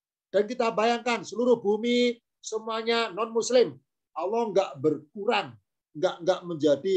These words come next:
apa ya, eh, ibaratnya keagungannya itu menjadi berkurang, nggak gitu. Ya,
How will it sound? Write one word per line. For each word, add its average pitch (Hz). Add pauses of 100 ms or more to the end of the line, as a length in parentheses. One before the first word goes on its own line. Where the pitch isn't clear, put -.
(180)
apa 190
ya, 151 (580)
eh, 131 (220)
ibaratnya 135 (320)
keagungannya 175
itu 190
menjadi 160 (100)
berkurang, 185
nggak 220
gitu. 220 (320)
Ya, 101